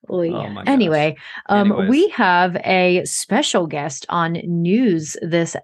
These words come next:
Speaker 1: this week, uh, Mallory Elrod, and she is going to talk a little bit about the enhancement to Enchantment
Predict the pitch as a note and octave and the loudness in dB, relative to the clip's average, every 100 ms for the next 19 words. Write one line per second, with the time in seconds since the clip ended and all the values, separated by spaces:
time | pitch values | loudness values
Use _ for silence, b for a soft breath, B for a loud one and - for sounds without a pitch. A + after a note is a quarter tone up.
0 | - F3 E3+ - F3 E3 D#3 - - E3+ | -6 0 0 0 0 0 0 -6 -2 0
1 | D#3 D3 D3 A3+ F3+ D3+ - F#3+ G3 C#3+ | 0 -2 0 0 0 -2 0 0 0 0
2 | D3+ - D#3+ - - A3 B3+ B3+ B B | -2 -4 -8 -8 -2 0 0 -2 B B
3 | B F3+ E3+ G3 F3 - F#3+ G3 F#3+ F3+ | B -6 -2 -2 -2 -4 -2 2 2 2
4 | F#3 E3 D#3+ D#3+ - E3+ E3 D#3+ C#3+ E3 | 2 4 4 2 0 -2 -2 -2 -4 -4
5 | F#3 - F3+ - - E3+ E3 E3 D#3+ - | -4 -2 -2 -2 -2 2 2 2 0 -4
6 | E3 D3+ - F3+ G#3+ E3+ C#3+ E3 | -8 -8 -4 0 0 0 -2 -4